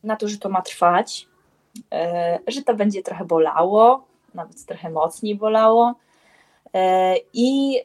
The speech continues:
byłam też nastawiona na taką, na taki luz, że ja nic nie muszę, e, że ja po prostu mam, mam, mam się tym też w jakiś sposób bawić, cieszyć, że to w końcu,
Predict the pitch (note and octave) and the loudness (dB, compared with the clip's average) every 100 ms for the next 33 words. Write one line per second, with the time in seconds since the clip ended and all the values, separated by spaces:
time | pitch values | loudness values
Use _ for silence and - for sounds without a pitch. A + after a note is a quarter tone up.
0 | - A#3 C4 B3+ B3 A#3+ A3+ A3 G#3+ A#3 | 0 4 4 2 -2 -2 -2 -4 0 2
1 | A#3 A3+ A3+ G#3+ G#3+ A3 - A3+ G#3+ G#3 | 2 2 0 -2 -4 -6 -4 0 2 2
2 | A3 G#3+ - A3 A#3 C4+ A#3+ A#3 A3 A3 | 0 -6 -4 2 4 2 0 2 4 2
3 | G#3+ - F#3+ E3+ - - - _ _ - | -2 -4 -4 -6 -6 -12 -12 _ _ -12
4 | - G3 G3 G#3+ G#3 - G3+ - G3 F#3+ | -4 -2 2 2 2 -6 -8 -4 0 0
5 | F#3+ G#3 G3+ G3+ G#3 G#3 G3+ G#3 G#3 G#3 | 0 -2 0 0 0 -2 0 -2 -2 -2
6 | G3 - - G3 F#3 - F#3+ - F3+ F3 | -2 -4 -6 -6 -8 -10 -12 -12 -12 2
7 | F#3+ A3+ D4 D#4+ - - - _ - _ | 4 4 2 -6 -6 -14 -16 _ -20 _
8 | - - A3 A3+ - E4+ E4 C4+ B3+ A#3+ | -2 2 2 2 -4 -4 -4 -8 -4 -4
9 | - B3 A#3+ - A#3+ A#3+ | 0 0 0 0 4 4